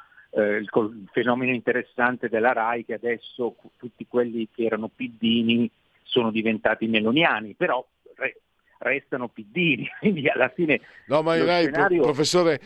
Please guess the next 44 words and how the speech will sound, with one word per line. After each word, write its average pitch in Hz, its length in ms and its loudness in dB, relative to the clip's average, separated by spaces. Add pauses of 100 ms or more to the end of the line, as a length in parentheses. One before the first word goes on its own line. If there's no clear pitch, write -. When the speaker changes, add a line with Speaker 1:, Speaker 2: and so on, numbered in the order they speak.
(140)
Speaker 2:
il 120 120 -2
rai 160 180 2
questo 147 240 -4
è - 20 4
un 139 60 0
fenomeno 143 420 2
che 123 120 -2
vedo 123 220 4
da 117 100 4
vent'anni, 113 520 0
cito 120 240 -6
sempre 120 260 -2
il 110 60 -8
caso 123 160 -2
di 113 80 -4
quella 120 180 0
conduttrice, 113 480 2
Speaker 1:
Appunto, 139 420 2
Speaker 2:
di 131 100 0
quella 165 220 4
Speaker 1:
esattamente. 170 60 2
Speaker 2:
conduttrice 160 500 2
Speaker 1:
Quindi, 165 160 2
però 160 280 0
Speaker 2:
che, 160 340 2
sapendo 165 520 2
che 143 240 2
avrebbe 139 360 2
vinto 143 260 2
Berlusconi 131 480 2
nel 131 100 4
duemilauno, 123 600 4
disse, 117 500 0 (240)
eh, 110 400 2
"Io 147 240 6
sono, 127 340 0
la 123 100 0
mia 143 160 4
famiglia 139 400 0
è 131 40 2
sempre 127 240 0
stata 127 280 0
di 117 140 -4
destra." 104 440 0